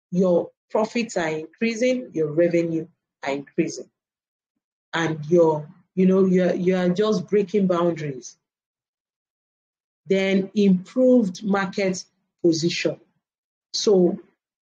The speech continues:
it will help you in your positioning, the way people will see you,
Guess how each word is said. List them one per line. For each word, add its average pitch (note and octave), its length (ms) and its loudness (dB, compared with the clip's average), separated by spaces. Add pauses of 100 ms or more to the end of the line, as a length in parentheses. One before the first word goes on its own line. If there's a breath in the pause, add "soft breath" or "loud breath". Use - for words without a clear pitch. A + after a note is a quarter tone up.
(580)
it G3 180 -6
will G#3 120 0
help A#3+ 360 -2
you A3 140 2
in F3+ 180 4
your E3+ 140 4
positioning, G#3 800 0
the E3+ 80 2
way G3 200 4
people G3+ 340 -2
will F3 160 4
see A3 420 -2
you, F#3+ 260 0